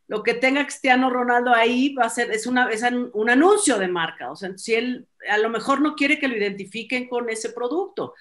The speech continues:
a lo mejor sí con productos milagro, porque él anuncia Herbalife, que todo el mundo sabe que, pues, tampoco es uno de los mejores productos que existe, pero, eh, pero este refresco ese sí no lo quería, y entonces, pues,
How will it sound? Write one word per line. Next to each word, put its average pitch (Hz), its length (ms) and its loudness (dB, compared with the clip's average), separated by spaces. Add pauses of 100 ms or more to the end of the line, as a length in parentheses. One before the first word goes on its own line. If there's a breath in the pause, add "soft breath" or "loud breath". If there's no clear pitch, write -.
(220 soft breath)
a - 80 6
lo 311 80 4
mejor 403 300 2
sí 427 200 4
con 403 160 -4
productos 294 540 -4
milagro, 247 540 0
porque 196 240 -8
él 202 80 -4
anuncia 196 460 -4
Herbalife, 214 720 0
que 185 80 -10
todo 190 180 -10
el 190 60 -8
mundo 190 180 -8
sabe 190 300 -6
que, 180 100 -10
pues, 170 220 -20
tampoco 180 600 -10
es 180 180 -8
uno 180 220 -8
de 156 80 -8
los 160 200 -10
mejores 175 320 -12
productos 180 460 -14
que 196 100 -12
existe, 240 480 -8
pero, 220 280 -6 (1200 soft breath)
eh, 277 320 -4
pero 285 200 2
este 381 240 2 (200)
refresco 349 460 -2
ese 262 320 0
sí 196 200 -6
no 180 180 -4
lo 170 160 -6
quería, - 320 -16 (120)
y 180 120 -4
entonces, 240 480 -6
pues, 214 240 -6